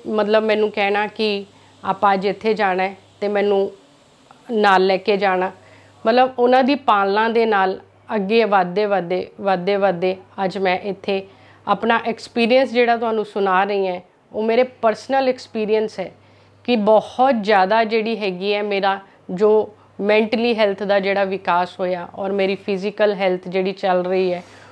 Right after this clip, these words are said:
ਉਹ ਸਾਰੀ ਇਸ ਰਾਜ ਯੋਗਾ ਦੇ ਮਾਧਿਅਮ ਦੇ ਨਾਲ ਔਰ ਇਹ ਈਸ਼ਵਰੀਏ ਪਰਿਵਾਰ ਦੇ ਨਾਲ ਮੈਂ ਅੱਗੇ ਵੱਧਦੀ ਹੋਈ ਅੱਜ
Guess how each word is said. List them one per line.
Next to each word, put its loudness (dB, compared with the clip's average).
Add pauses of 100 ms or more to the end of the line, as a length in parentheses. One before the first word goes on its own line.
(160)
ਉਹ 2
ਸਾਰੀ 0 (120)
ਇਸ -4 (420)
ਰਾਜ 4
ਯੋਗਾ -2
ਦੇ -2
ਮਾਧਿਅਮ -4
ਦੇ -2
ਨਾਲ -4 (340)
ਔਰ 4
ਇਹ 4 (220)
ਈਸ਼ਵਰੀਏ 2
ਪਰਿਵਾਰ 2
ਦੇ -2
ਨਾਲ 0 (380)
ਮੈਂ 0 (140)
ਅੱਗੇ 0
ਵੱਧਦੀ 0
ਹੋਈ -4 (340)
ਅੱਜ -2